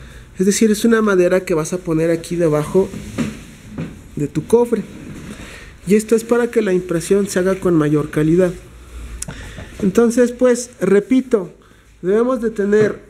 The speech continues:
una fécula de maíz que debe de estar seca, cernida, esponjosa, sin grumos y sin nada de humedad.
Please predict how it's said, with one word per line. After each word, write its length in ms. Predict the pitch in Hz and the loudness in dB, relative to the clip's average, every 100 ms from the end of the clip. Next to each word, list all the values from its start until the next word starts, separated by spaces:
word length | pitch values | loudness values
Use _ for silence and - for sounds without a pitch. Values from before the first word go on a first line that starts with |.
| - | -2
una 260 | 202 240 | 0 2
fécula 600 | 233 240 233 247 233 220 | 2 0 0 -2 2 2
de 100 | 196 | 2
maíz 540 | 175 170 220 247 214 - - - - - - - | 0 2 2 0 -4 -10 -20 -20 -20 -20 -20 -2
que 140 | 180 | 4
debe 220 | 202 240 | 6 4
de 120 | 240 | 2
estar 440 | 214 - 208 190 - | -2 2 2 2 -4
seca, 680 | - 214 226 220 180 160 151 - - | 2 4 4 2 -6 -8 -12 -20 -20
cernida, 960 | - - 165 165 202 226 202 175 151 151 - - - | -14 -4 -4 0 0 2 2 0 -2 -6 -18 -16 -6
esponjosa, 1040 | 156 - 156 156 156 226 220 190 160 160 - - - | -6 0 0 2 4 4 4 0 -6 -8 -16 -20 -20
sin 300 | - - 180 | -4 4 4
grumos 580 | 175 208 240 220 202 190 - | 6 6 6 6 4 0 -10
y 80 | |
sin 240 | 180 - 180 | -10 -4 -2
nada 220 | 190 202 | 0 2
de 60 | 202 | 4
humedad. 440 | 202 196 208 196 | 4 4 4 2